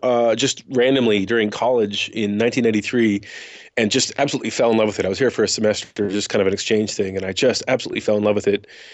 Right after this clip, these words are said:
And I went back and, and I, I got the job at Enix, and I didn't, I wasn't quite sure what I was gonna do with my life at the point. I knew I wanted to work in games, but I didn't know what to do.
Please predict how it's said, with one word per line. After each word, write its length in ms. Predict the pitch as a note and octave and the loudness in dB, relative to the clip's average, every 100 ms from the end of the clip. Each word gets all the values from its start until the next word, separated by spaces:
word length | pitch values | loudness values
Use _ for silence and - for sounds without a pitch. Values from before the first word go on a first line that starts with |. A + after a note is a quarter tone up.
| - - - | -20 -14 -2
And 160 | A2+ | 2
I 40 | A2 | 4
went 240 | B2 C3 | 4 4
back 480 | B2 A#2 A2+ A#2 - | 2 2 2 -2 -8
and, 380 | A#2+ G#2+ G2 G2 | -4 0 0 0
and 140 | - G2+ | -2 -2
I, 220 | G2 G#2+ | -2 0
I 40 | |
got 160 | A2 A#2+ | 0 -2
the 60 | |
job 180 | - A#2 | 0 0
at 60 | G#2+ | 2
Enix, 440 | A#2 G#2+ - - | 2 2 0 -6
and 100 | A2+ | -2
I 120 | G#2+ | 0
didn't, 340 | A#2+ E3+ E3+ - - | 4 2 2 -4 -2
I 40 | D3 | 2
wasn't 200 | F3+ E3 | 4 4
quite 160 | D3+ | 4
sure 80 | D#3+ | 4
what 140 | D3 | 4
I 20 | C3 | 4
was 80 | |
gonna 140 | B2 A#2 | 4 2
do 100 | D3 | 2
with 100 | C#3 | 2
my 80 | A#2 | 2
life 160 | A#2 | 2
at 60 | B2+ | -2
the 60 | |
point. 420 | G#2 A#2 A2+ G#2+ - | -2 0 0 -2 -4
I 60 | A#2 | 0
knew 160 | C3 D3+ | 2 4
I 20 | |
wanted 140 | C#3 | 4
to 80 | C3 | 2
work 160 | C3 B2+ | 0 0
in 40 | |
games, 320 | A#2 A#2 A#2 | 2 2 0
but 80 | A2 | 0
I 40 | |
didn't 100 | A2+ | 0
know 80 | A2+ | 0
what 220 | G#2+ A#2+ - | 2 0 -2
to 80 | |
do. 340 | G#2 F#2+ F#2+ | -2 0 -2